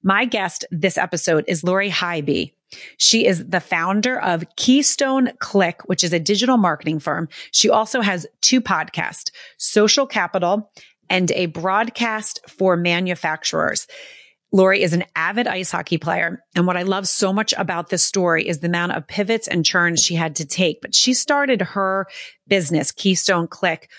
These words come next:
when she was getting her master's. So she started them at the same time. You guys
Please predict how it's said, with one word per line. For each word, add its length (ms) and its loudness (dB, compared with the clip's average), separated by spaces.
when 120 -2
she 220 4
was 160 0
getting 280 -2
her 180 0
master's. 680 -4
So 80 -2
she 160 0
started 260 0
them 120 -2
at 100 -4
the 80 -6
same 300 -2
time. 420 0
You 120 2
guys 220 2